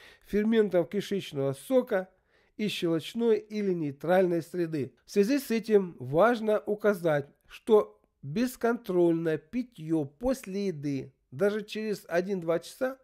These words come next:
может менять характеристику кишечного сока и срывать процесс активации ферментов поджелудочной железы.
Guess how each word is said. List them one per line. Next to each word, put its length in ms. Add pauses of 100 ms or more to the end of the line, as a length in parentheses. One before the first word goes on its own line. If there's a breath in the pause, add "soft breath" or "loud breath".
может 560
менять 600 (100)
характеристику 920
кишечного 760
сока 580 (220)
и 160
срывать 840
процесс 680 (480 soft breath)
активации 1000
ферментов 960
поджелудочной 880
железы. 560